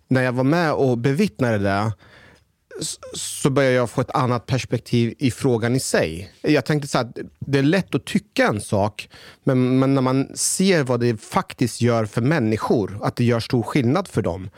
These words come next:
då blir så, eh, frågan mycket mer komplex.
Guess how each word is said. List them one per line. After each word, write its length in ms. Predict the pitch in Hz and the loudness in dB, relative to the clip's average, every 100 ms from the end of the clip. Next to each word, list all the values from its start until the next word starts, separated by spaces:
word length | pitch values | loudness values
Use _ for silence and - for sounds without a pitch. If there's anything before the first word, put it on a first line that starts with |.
| - - - | -20 -20 -10
då 120 | - 139 | -2 0
blir 200 | 135 151 | 2 0
så, 220 | - - | 0 0
eh, 140 | 143 135 | 0 0
frågan 580 | - - 147 113 120 120 - | -6 -2 0 2 0 -2 -2
mycket 200 | 123 123 | 0 2
mer 100 | 123 | 2
komplex. 720 | - 117 - 165 - - - | 0 -4 -2 -2 -4 -14 -16